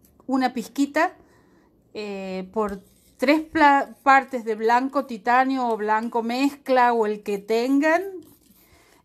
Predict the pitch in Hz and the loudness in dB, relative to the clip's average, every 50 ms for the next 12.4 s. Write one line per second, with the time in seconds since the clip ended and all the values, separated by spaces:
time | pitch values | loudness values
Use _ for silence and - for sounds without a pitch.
0 | _ _ _ - 226 214 208 208 202 208 214 208 - 240 247 254 262 262 277 277 | _ _ _ -8 -6 -6 -4 -4 -2 -4 -4 0 4 4 4 4 4 4 2 2
1 | 269 269 262 254 262 254 254 254 254 233 220 220 - 240 - - 285 285 285 - | 2 0 -2 -2 0 0 2 2 2 0 0 -2 -6 -10 -4 -4 -4 -4 -2 -2
2 | 302 311 349 339 - - _ _ _ _ 190 185 214 208 202 196 196 196 190 190 | -4 -4 -4 -6 -12 -20 _ _ _ _ -10 -6 -6 -4 -4 -4 -6 -6 -8 -8
3 | 185 185 190 196 208 233 233 240 254 247 - - 254 254 233 226 - - 214 214 | -8 -8 -8 -4 2 4 4 4 4 2 2 2 4 2 2 0 -2 -6 -10 -12
4 | 208 - _ _ _ _ _ _ _ _ _ 269 269 269 285 302 294 302 302 - | -12 -16 _ _ _ _ _ _ _ _ _ -4 -2 0 0 0 0 -2 -6 -10
5 | 277 262 254 240 240 233 247 254 247 247 247 254 240 240 - 302 311 330 349 330 | -8 -4 -2 -2 -2 -2 -2 -2 -2 -2 -4 -6 -6 -6 -4 -4 -2 -2 -2 -4
6 | 320 320 - 269 262 262 254 233 226 214 202 202 202 214 226 247 262 254 285 285 | -6 -4 -4 -4 -2 -2 -2 -4 -4 -4 -4 -2 0 0 0 0 -2 -4 -4 -2
7 | 277 269 269 269 269 269 269 254 247 220 214 214 - - 190 180 180 - - 214 | -2 0 0 0 0 0 -2 0 0 0 0 -2 -6 -12 -16 -16 -16 -16 -14 -12
8 | 214 214 214 220 226 254 277 294 285 302 311 285 294 311 302 311 - 220 240 233 | -10 -8 -6 -4 -2 0 2 2 4 2 2 0 0 -2 -6 -6 -4 -4 -4 -4
9 | 233 233 233 233 - - 240 240 - - 254 247 240 - - 277 277 277 285 285 | -2 -4 -6 -6 -6 -6 -6 -6 -4 -2 -2 -2 -2 -4 -6 -6 -2 -2 -2 -2
10 | 294 - - 233 233 240 233 240 233 233 - 226 208 202 226 226 - - 214 208 | -2 -4 -4 -4 -4 -4 -4 -4 -6 -6 -6 -8 -8 -6 -6 -8 -8 -8 -10 -10
11 | 214 208 254 254 269 269 269 269 247 - 220 208 214 233 226 - 220 202 202 220 | 0 2 2 2 2 0 -2 -4 -6 -6 -6 -4 -4 -6 -4 -2 -2 0 0 0
12 | 233 247 254 254 254 277 294 | 0 0 -2 -2 -4 -6 -6